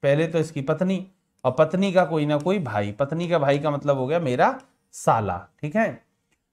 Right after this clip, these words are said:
तो क्या बोला गया, उसके इकलौते भाई का पुत्र, इसके जो यह महिला जो है, इसके इकलौते भाई का पुत्र,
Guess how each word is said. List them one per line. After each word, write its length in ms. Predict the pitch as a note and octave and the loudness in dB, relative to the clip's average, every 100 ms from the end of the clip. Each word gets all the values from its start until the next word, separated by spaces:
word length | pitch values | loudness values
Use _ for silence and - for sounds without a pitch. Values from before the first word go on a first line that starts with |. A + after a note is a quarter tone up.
| - | -8
तो 60 | |
क्या 200 | G3+ F#3+ | 2 4
बोला 260 | F#3+ F#3+ F#3+ | 4 4 4
गया, 300 | F#3+ G#3 A#3+ - | 4 4 2 0
उसके 640 | F#3 F3 - G3+ G#3 A3 B3 B3 - _ _ _ _ _ _ _ | -4 -4 -4 0 2 2 2 0 -10 _ _ _ _ _ _ _
इकलौते 680 | D#3 D#3 F3 F#3 F#3+ F#3+ A3 | -6 0 4 4 4 2 0
भाई 320 | F3 D3+ D#3+ | 2 2 2
का 180 | F3 F#3+ | 2 -2
पुत्र, 640 | F3+ F#3 F3 C3+ D3+ G#3+ A#3 _ _ _ _ _ _ _ _ _ _ | 0 -2 -2 -2 0 -2 -6 _ _ _ _ _ _ _ _ _ _
इसके 560 | - C#3 - E3+ F3+ A3 A3+ _ _ - | -8 -8 -2 0 0 -2 -8 _ _ -6
जो 260 | C#3 D3 D3 | 0 2 2
यह 280 | C#3+ D#3 | 2 0
महिला 380 | C3+ C3+ C#3 D#3+ | 0 0 2 2
जो 160 | D3+ C#3 | 2 0
है, 340 | C#3 F3 A3+ _ _ _ - | 0 -2 -6 _ _ _ -6
इसके 340 | D3+ D3+ F#3+ | -6 0 0
इकलौते 520 | E3 F3 F3 F3 F3+ G#3 | 0 2 4 4 4 0
भाई 300 | C#3 D3 D3 | 2 0 2
का 120 | D3+ | 0
पुत्र, 440 | - C#3 - G3+ | 0 -6 -4 -6